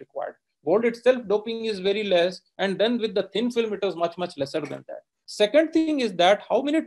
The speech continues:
times the materials or this thin film can be used, how stable is the thin film,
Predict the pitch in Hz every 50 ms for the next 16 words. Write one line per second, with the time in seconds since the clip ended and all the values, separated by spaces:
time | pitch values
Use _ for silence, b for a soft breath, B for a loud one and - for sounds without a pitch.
0 | - - 196 202 240 302 349 339 311 247 262 247 226 208 - _ - 214 214 220
1 | 214 226 233 240 233 208 190 185 185 196 202 - _ - 190 208 214 190 - 196
2 | 208 202 185 175 151 156 170 160 170 147 135 139 147 165 143 - - _ - 190
3 | 233 262 226 - - - - _ - 190 208 262 269 339 339 330 294 214 185 214
4 | 190 - - 165 170 160 - - 147 143 143